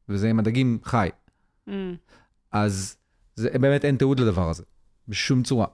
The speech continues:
Speaker 1: אמ, אבל ברגע שנהיה כסף, יכולת לעשות את הדבר האחד שאתה טוב בו,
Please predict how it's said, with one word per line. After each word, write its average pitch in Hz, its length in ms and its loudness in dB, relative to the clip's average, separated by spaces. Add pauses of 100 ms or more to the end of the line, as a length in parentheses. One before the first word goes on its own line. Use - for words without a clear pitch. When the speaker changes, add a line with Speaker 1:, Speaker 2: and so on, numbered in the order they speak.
(800)
Speaker 1:
אמ, 101 280 2 (500)
אבל 113 140 0
ברגע 135 260 2
שנהיה 196 260 2
כסף, 180 720 -2 (460)
יכולת 180 340 2
לעשות 180 340 2
את - 60 -6
הדבר 135 360 2
האחד 170 280 2
שאתה 151 160 -2
טוב 147 260 0
בו, 87 140 -4